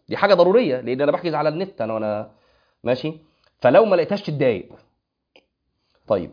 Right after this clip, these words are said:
إيه الحاجة اللي بتحسن ال-، الأداء؟ مثلا في المثال بتاعنا، إني، آه، بعد ما حجزت خلاص،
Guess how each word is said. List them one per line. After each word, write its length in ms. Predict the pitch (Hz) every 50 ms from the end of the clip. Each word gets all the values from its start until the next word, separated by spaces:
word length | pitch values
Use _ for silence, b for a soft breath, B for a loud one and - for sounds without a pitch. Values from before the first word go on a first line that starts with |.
| _ -
إيه 60 | 185
الحاجة 320 | 220 220 - 233 254 226 226
اللي 120 | 214 190
بتحسن 500 | 151 - - - 202 202 - - 160 147
ال-، 260 | 139 127 123 120 120
الأداء؟ 720 | 113 - 120 123 - - 123 127 123 117 - - - - - _ _ _ _ _ _ _ _ _ _ _ -
مثلا 400 | - 233 233 - 190 180 185 180
في 80 | -
المثال 320 | 143 131 131 131 - 160 151
بتاعنا، 460 | 131 123 135 107 98 107 - - - _ _ _ _ _ _ _ _ _ _ _ _ _ _ 147
إني، 520 | 147 143 135 131 139 139 143 147 - - _ _ _ _ _ _ _ _ -
آه، 760 | 120 120 120 123 120 120 120 120 117 117 117 120 107 - - _ _ _ _ _ _ _
بعد 520 | 87 95 - - - 190 185 180 170 160
ما 80 | 143 135
حجزت 360 | - 143 135 165 165 - 131
خلاص، 560 | - - 113 117 - - - - - -